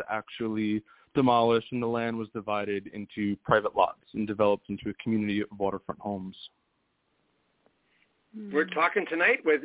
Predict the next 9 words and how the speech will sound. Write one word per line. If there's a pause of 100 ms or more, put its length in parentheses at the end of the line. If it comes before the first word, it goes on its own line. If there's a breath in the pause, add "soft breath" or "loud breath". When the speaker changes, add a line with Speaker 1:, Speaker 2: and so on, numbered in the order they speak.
Speaker 3:
Ian (140)
Centrone
of
Martin
County. (2000 loud breath)
Speaker 2:
Ian,
at
Travel
Itch